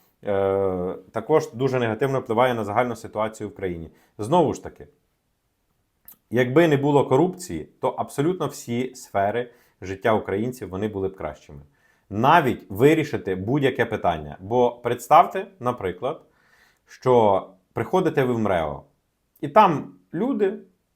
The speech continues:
немає тих, немає рішал, немає тих, хто хоче брати гроші, от всі просто собі працюють. Скажіть, будь ласка, чи були б ситуації, коли немає, наприклад, номерків на реєстрацію авто, на постав-, на постановку на облік.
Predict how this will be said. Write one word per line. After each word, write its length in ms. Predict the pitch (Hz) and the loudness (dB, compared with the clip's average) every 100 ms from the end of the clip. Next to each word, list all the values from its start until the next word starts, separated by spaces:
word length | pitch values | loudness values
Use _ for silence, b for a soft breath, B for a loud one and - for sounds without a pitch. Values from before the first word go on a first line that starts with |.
| _ | _
немає 420 | 196 202 151 107 104 | -2 2 4 4 0
тих, 280 | 175 185 | -2 -4
немає 320 | 139 147 135 110 | -2 0 2 0
рішал, 460 | 110 190 196 156 | 0 2 2 2
немає 520 | 120 120 113 95 90 | 0 -2 -2 -2 -4
тих, 240 | 87 95 - | -6 -8 -8
хто 480 | - 87 80 76 - _ _ - | -8 -6 -6 -8 -14 _ _ -6
хоче 240 | 107 101 | -6 -4
брати 280 | 92 95 113 | -4 -4 -4
гроші, 320 | 147 190 - | -2 -2 -2
от 120 | 120 | -6
всі 180 | - 208 | -6 -12
просто 320 | - 135 131 | -6 -6 -6
собі 220 | - 110 110 | -12 -10 -10
працюють. 500 | 104 - 80 73 - b b b b | -10 -10 -10 -12 -14 b b b b
Скажіть, 340 | - 160 208 | -2 0 0
будь 120 | 185 | 0
ласка, 420 | 117 82 - - - _ - | 2 0 -2 -18 -20 _ -6
чи 440 | - 127 104 82 - _ _ _ _ _ _ _ _ 107 | 2 2 2 -2 -8 _ _ _ _ _ _ _ _ -8
були 280 | 113 226 190 | 0 4 2
б 60 | |
ситуації, 580 | - 123 127 165 170 120 | 0 0 4 4 2 -4
коли 220 | - 113 | -2 -2
немає, 260 | 107 117 127 | 0 0 -2
наприклад, 400 | 107 110 110 92 | -4 -6 -8 -8
номерків 380 | 104 101 92 139 | -6 -8 -8 -8
на 100 | 117 | -6
реєстрацію 640 | 95 92 - 107 110 104 90 | -4 -6 -4 -6 -6 -8 -8
авто, 300 | - 71 - _ _ _ _ _ - | -8 -12 -14 _ _ _ _ _ -10
на 100 | 98 | -8
постав-, 400 | 92 98 110 110 | -6 -4 -2 -2
на 80 | 104 | -4
постановку 540 | 104 - 110 107 - | -6 -6 -2 -2 -4
на 120 | 98 87 | -6 -6
облік. 360 | 76 76 - | -8 -12 -16